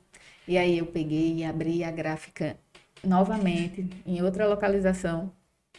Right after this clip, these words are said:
Tirei de dentro de casa, né? Porque eu, eu não conseguia trabalhar home office. <laughs> Eu tinha muita preguiça, a verdade era essa. Aí abri a gráfica novamente, as coisas foram fluindo, foram acontecendo,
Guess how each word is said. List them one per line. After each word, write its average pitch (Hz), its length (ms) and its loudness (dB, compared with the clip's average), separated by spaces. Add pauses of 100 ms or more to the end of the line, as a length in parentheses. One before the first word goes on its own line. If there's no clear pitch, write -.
(320)
Tirei 185 300 6
de 180 80 4
dentro 170 200 0
de 160 120 -4
casa, 196 380 0
né? 185 180 0
Porque 190 300 -8
eu, 180 360 2
eu 180 140 0
não 185 260 0
conseguia 175 680 0
trabalhar 160 800 2
home 151 260 0
office. - 420 0
<laughs> 147 920 -2
Eu 180 140 -2
tinha 175 240 0
muita 185 260 2
preguiça, 175 680 0
a - 20 -2
verdade 165 400 0
era 165 140 0
essa. 175 260 0 (480)
Aí 180 1120 4 (540)
abri 180 380 4
a 185 40 8
gráfica 180 320 2
novamente, 196 680 0
as 185 100 -2
coisas 185 300 2
foram 180 260 2
fluindo, 220 580 2
foram 190 240 2
acontecendo, 208 800 0